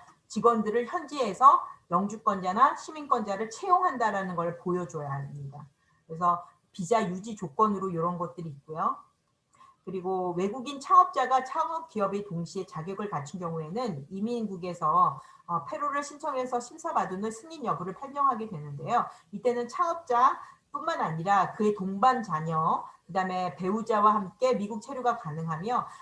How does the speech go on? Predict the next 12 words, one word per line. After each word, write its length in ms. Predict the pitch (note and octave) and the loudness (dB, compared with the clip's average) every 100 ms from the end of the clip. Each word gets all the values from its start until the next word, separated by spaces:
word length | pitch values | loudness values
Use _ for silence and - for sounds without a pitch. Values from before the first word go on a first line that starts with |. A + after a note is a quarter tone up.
| - | -14
하-, 380 | - - C6 C6+ | 8 12 12 12
학업이 500 | - D4 D#4+ D#4+ - | -6 -2 -2 -2 -6
가능하기 480 | E3+ F#3 G3+ F#3+ - | -6 -4 -6 -8 -8
때문에 500 | D#3 D3+ G3+ A3+ - | -8 -6 -4 -4 -2
배우자는 460 | F3+ G#3+ B3+ A#3+ | -2 2 0 0
또 140 | B3 B3+ | -6 -6
취업 360 | - F4 E4+ | 4 4 4
허가증이 460 | F4 F4 F4 B3 B3+ | 2 2 2 -10 -12
신청이 380 | C#4 C4+ B3 A#3+ | -12 -10 -8 -6
가능하다는 640 | E3 F3+ F#3 F3+ F3+ D#3+ | -8 -6 -6 -4 -6 -8
이점이 260 | C#3 E3 | -8 -8
있습니다. 440 | C#3 - C#3 C#3 | -8 -10 -10 -10